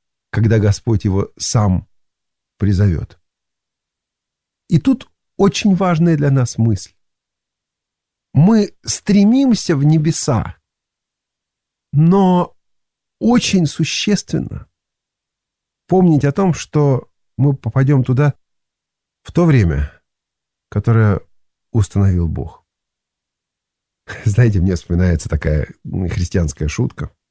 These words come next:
Во время занятия воскресной школы учительница спрашивает детишек: «Дети, поднимите руку, кто хочет в небеса прямо сейчас?» Все поднимают руку.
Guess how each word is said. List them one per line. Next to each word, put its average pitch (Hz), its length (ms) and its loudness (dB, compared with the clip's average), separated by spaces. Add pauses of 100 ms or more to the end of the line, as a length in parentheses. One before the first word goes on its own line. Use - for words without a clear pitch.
(1200)
Во 104 260 2
время 107 560 2 (300)
занятия 107 500 0
воскресной 90 420 -2
школы 104 460 0 (800)
учительница 98 520 -2
спрашивает 85 540 -2
детишек: 80 440 -8
«Дети, 90 500 -4 (680)
поднимите 156 500 2
руку, 151 440 -2 (120)
кто - 400 -4
хочет - 600 -4
в 92 80 -6
небеса 113 560 -2 (300)
прямо 143 280 2
сейчас?» - 540 -10 (1000)
Все 135 200 -4
поднимают 87 520 0
руку. - 320 -8